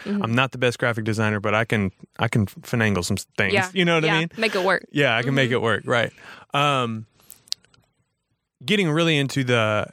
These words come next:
Speaker 2: in the, in the weeds with communication and, and that kind of thing, I, I want to talk to you about content creation
Speaker 1: Mm-hmm.
Speaker 2: and content marketing itself. Um,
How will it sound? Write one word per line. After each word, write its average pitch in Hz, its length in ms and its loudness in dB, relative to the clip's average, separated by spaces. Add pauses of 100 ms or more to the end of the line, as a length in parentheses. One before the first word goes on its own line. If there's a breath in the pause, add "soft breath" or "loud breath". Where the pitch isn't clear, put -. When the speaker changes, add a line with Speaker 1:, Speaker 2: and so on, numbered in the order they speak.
(120)
Speaker 2:
in 120 180 2
the, 107 280 2 (320)
in 127 120 2
the 113 80 2
weeds 120 300 2
with 110 260 -2
communication 113 840 0
and, 101 240 0
and 110 120 0
that 107 160 0
kind 110 160 0
of 101 100 -4
thing, 107 220 0 (100)
I, 117 160 2 (200)
I 120 80 0
want 135 220 0
to 120 480 0 (240)
talk 123 260 2
to - 100 -2
you 117 40 4
about 107 280 0
content 120 500 0
creation - 640 -2
Speaker 1:
Mm-hmm. 208 220 0 (240 loud breath)
Speaker 2:
and 110 400 0
content 117 480 0
marketing 104 800 0
itself. - 560 -2 (100)
Um, 110 380 0